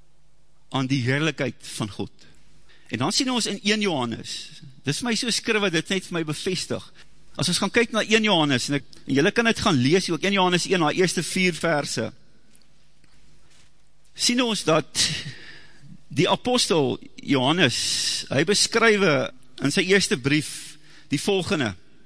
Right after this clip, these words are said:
En weet julle wat nie, hy gee vir ons 'n belangrike wenk, in my persoonlike lewe is dit 'n belangrike wenk wat hierdie ou vir my gee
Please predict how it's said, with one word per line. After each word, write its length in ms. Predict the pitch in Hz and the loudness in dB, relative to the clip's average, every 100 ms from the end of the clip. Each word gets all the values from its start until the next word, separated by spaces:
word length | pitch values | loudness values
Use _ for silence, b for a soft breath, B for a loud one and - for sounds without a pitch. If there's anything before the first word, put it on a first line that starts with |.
| - - - - | -20 -18 -18 -2
En 100 | 151 | 0
weet 160 | 156 262 | 2 0
julle 100 | 254 | 2
wat 220 | 185 160 | 2 0
nie, 80 | 165 | 0
hy 80 | 151 | 0
gee 220 | - 269 247 | 0 0 -2
vir 220 | - 196 | -2 -2
ons 160 | 190 | 0
'n 140 | 180 143 | 0 0
belangrike 640 | 135 120 170 220 220 202 113 101 | 0 2 0 0 0 -2 -4 0
wenk, 500 | 135 170 156 - - - - - - | 2 2 -4 -8 -10 -10 -20 -20 -8
in 100 | 139 | -4
my 180 | 127 175 | 2 0
persoonlike 560 | 180 185 220 220 196 160 | 2 -2 0 0 0 0
lewe 200 | 147 143 | 0 0
is 120 | 151 | -2
dit 100 | 135 | -4
'n 80 | 143 | 0
belangrike 560 | 135 123 214 233 214 127 95 | 2 2 0 0 -2 -4 2
wenk 400 | 156 185 - - - - - - | 2 2 -8 -16 -18 -18 -18 0
wat 180 | 143 131 | 0 2
hierdie 220 | 160 180 | 2 2
ou 100 | 165 | 0
vir 120 | - | 0
my 140 | 156 135 | 0 0
gee 400 | - 220 151 | 0 2 0